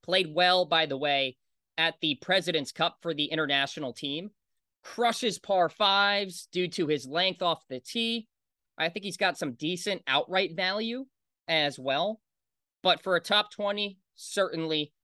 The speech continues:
Cameron Davis. Lock that in. Couple of props for you as well. Top American this week. Sam Burns is fourteen to one.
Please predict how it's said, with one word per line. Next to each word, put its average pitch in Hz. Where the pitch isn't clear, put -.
Cameron 156
Davis. 117
Lock 151
that 131
in. 98
Couple 247
of -
props 233
for 175
you 147
as 147
well. 123
Top 226
American 185
this 120
week. 120
Sam 262
Burns 165
is 160
fourteen 220
to 190
one. 127